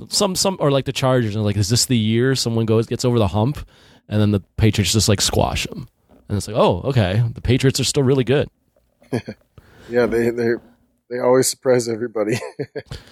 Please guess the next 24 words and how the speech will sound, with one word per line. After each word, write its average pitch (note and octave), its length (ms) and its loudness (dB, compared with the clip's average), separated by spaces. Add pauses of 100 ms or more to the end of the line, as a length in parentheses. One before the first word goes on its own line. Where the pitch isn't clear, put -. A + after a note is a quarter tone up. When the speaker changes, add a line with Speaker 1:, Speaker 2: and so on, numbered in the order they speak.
(220)
Speaker 1:
Yeah, D3 80 0
the D3 100 4
N F3 80 2
F - 160 -4
L F3 100 4
is B2+ 120 2
crazy. B2+ 520 0
Uh, A#2 340 0
you C3+ 140 2
know, A#2+ 60 2
just A#2+ 420 -2
like B2 200 0
you A2+ 160 -2
mentioned, A2 360 2
I G2 40 2
wanted G2+ 200 2
to F#2 80 -4
touch G#2 240 0
on G2 100 4
that. F2 240 2 (140)
Like, - 180 -8
you B2 120 -6
really D#3+ 300 2
can't, - 640 -2